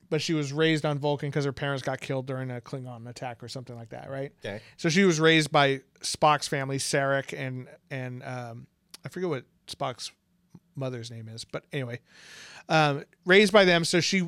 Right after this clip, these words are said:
Speaker 1: she's supposed to be kind of emotionless, but she's fucking crying and yelling at every s-, every turn.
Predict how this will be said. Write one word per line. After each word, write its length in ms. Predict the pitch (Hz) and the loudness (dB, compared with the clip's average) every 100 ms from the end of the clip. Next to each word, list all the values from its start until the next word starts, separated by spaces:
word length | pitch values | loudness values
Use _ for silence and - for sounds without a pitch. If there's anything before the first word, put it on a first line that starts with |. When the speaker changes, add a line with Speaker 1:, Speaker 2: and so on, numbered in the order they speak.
| 208 | -4
Speaker 1:
she's 360 | - 180 175 147 | -2 0 0 2
supposed 300 | - 220 - | 8 8 8
to 60 | |
be 100 | 175 | 0
kind 220 | - 170 160 | 2 2 2
of 60 | |
emotionless, 520 | 151 151 143 147 143 - | 2 2 0 -2 -4 -2
but 140 | 156 | -2
she's 200 | - 147 | -2 0
fucking 360 | 196 170 156 139 | 2 2 0 -4
crying 480 | - 160 151 156 147 | -2 2 2 2 0
and 100 | 139 | -2
yelling 380 | 143 139 135 143 _ - | -2 -2 -4 -10 _ -8
at 180 | 147 - | -6 -4
every 280 | 165 151 147 | -2 2 0
s-, 280 | 139 - - - | 0 -6 -8 -2
every 220 | 160 143 | 0 0
turn. 380 | - 156 139 | -2 -2 -2